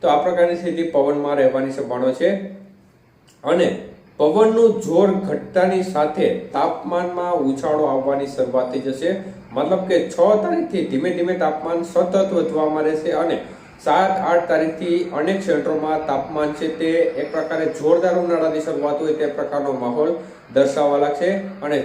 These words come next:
ચાલીસ ડિગ્રી નજીક તાપમાન સાત, આઠ તારીખથી જોવા મળશે અને જેમ જેમ ત્યારથી તારીખો આગળ વધશે તેમ અગિયાર, બાર તારીખમાં તાપમાનનો પારો છે તે એનાથી પણ વધુ એક પ્રકારે પ્રખંડ ઉનાળો, જોરદાર ઉનાળો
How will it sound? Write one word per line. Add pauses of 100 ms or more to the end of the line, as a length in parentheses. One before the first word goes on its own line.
(140)
ચાલીસ
ડિગ્રી
નજીક
તાપમાન (320)
સાત,
આઠ
તારીખથી
જોવા
મળશે (440)
અને (480)
જેમ
જેમ
ત્યારથી
તારીખો
આગળ
વધશે
તેમ (180)
અગિયાર,
બાર
તારીખમાં
તાપમાનનો (100)
પારો
છે (100)
તે (500)
એનાથી
પણ
વધુ (140)
એક
પ્રકારે (260)
પ્રખંડ (200)
ઉનાળો, (140)
જોરદાર
ઉનાળો